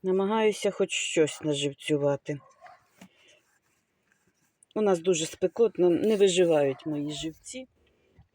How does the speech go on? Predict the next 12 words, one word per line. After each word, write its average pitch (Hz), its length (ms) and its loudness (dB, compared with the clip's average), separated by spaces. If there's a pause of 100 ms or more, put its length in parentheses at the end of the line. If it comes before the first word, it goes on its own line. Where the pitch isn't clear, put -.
(360)
Скільки 175 340 -2
гортензій 151 600 2
я 147 120 2
живцювала, 160 680 -2
нічого. 147 600 -4 (1600)
Оце 247 540 2 (1500)
у 208 100 2
банані. 151 580 4 (3500)
Повстромляла 180 720 4
у 160 60 6
банан. 143 460 2 (2000)
Оце 247 500 2